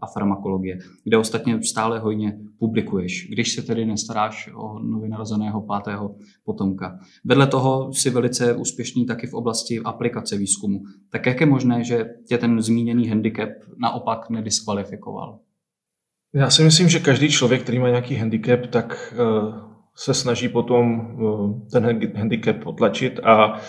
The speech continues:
Speaker 2: na druhou stranu se snaží využít těch dalších vlastností, co ten člověk potom z toho může získat. Takže i se říká, že člověk, který nevidí, tak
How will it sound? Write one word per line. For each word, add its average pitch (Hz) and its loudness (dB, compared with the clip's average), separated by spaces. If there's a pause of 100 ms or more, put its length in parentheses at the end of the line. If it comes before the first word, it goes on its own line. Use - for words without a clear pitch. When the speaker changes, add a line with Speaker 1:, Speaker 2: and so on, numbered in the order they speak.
(180)
Speaker 2:
na 117 0
druhou 113 2
stranu 113 2
se 107 -6
snaží 110 -2
využít 107 0
těch 110 -6 (220)
dalších 107 0
vlastností, 104 -4
co 120 -6
ten 113 0
člověk 104 0 (180)
potom 104 -4
z - -14
toho 104 -8
může 104 -2
získat. 107 -4 (160)
Takže 110 -6 (420)
i 110 0
se 113 2
říká, 110 0
že 107 -2
člověk, 110 0
který 113 2
nevidí, 104 0
tak 104 -2